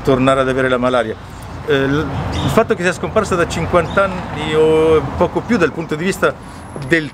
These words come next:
tempo che la malaria ha, ha inflitto, eh, sofferenze nel nostro paese è, è praticamente nulla, e ci sono un sacco di casi di, eh, situazioni in cui, abbandonando il controllo e la lotta alla malaria, questa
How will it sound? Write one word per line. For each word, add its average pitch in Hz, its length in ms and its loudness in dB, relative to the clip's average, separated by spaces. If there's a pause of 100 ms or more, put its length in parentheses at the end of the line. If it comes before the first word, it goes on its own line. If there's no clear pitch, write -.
tempo 208 400 2
che 139 120 0
la 135 120 2
malaria 139 720 0 (140)
ha, 131 140 -8 (100)
ha 139 80 0
inflitto, 139 800 -2 (100)
eh, 120 160 4
sofferenze 143 680 0 (260)
nel 127 100 2
nostro 139 260 2
paese 165 400 0
è, 120 300 0
è 120 120 -4
praticamente 131 460 0
nulla, 131 380 4 (320)
e 139 100 0
ci 147 80 -6
sono 160 160 0
un 139 100 2
sacco 208 340 0
di 127 120 -8
casi 127 380 0
di, 120 220 -4 (360)
eh, 143 140 -2
situazioni 160 460 -2
in 147 100 0
cui, 135 300 2
abbandonando 151 680 0
il 143 140 -4
controllo 131 680 2 (220)
e 127 60 -2
la 127 80 4
lotta 147 260 2
alla 170 120 2
malaria, 175 380 2
questa 139 400 0